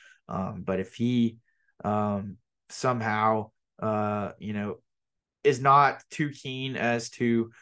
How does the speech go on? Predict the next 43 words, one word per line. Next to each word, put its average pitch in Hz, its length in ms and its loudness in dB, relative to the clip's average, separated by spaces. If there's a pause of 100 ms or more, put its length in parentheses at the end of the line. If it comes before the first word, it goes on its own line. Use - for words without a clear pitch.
(240)
the 85 60 -6
money 156 300 4
that 160 160 6
they're 151 340 8
wanting 143 260 2
to 139 100 -8
give 135 200 2
him, 131 260 -6
or 117 180 2
he, 110 380 -4 (380)
you 101 120 -6
know, 101 220 0
i-, - 20 -2
is 104 320 0
preferential 110 680 -2
to - 100 -10
not 107 180 0
paying 110 200 -4
state 107 220 -2
income 110 260 -6
tax, 107 240 -2
just 104 220 -10
wants 117 180 -6
to - 80 -6
go 117 100 4
back 127 380 -4
to - 60 -20
Texas, 123 580 -2 (420)
um, 95 320 -4
you 98 80 -4
know, 95 200 -4
not 104 280 -2
necessarily 110 400 0
San 110 220 -4
Antonio, 120 360 -2
but 110 140 0
Dallas, 147 440 4 (320)
if 107 100 -4
that 175 160 4
somehow 175 340 4
were 175 100 4
to 151 60 0
happen, 127 460 0